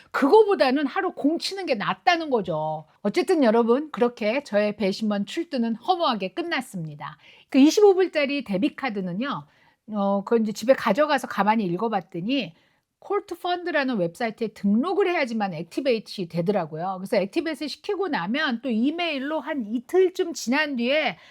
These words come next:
"어, 이제 액티베이트 됐으니까 이 카드를 써도 돼." 이렇게 연락이 오는 거예요. 결국 당일날 점심 사 먹는 거는 뭐 그냥 내 돈으로 사 먹는 거였는데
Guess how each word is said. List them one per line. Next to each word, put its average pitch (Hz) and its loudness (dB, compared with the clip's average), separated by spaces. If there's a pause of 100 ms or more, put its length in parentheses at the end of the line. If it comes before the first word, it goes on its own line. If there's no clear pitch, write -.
(140)
"어, 254 0
이제 302 2
액티베이트 311 -4
됐으니까 247 -6
이 208 -4
카드를 247 -8
써도 339 -6
돼." 214 -4 (400)
이렇게 214 -2
연락이 262 2
오는 196 0
거예요. 160 -6
결국 277 0
당일날 392 0
점심 233 -4
사 370 -4
먹는 381 -10
거는 247 -4
뭐 175 -6
그냥 196 -6
내 190 0
돈으로 226 -4
사 311 -14
먹는 330 -4
거였는데 185 -4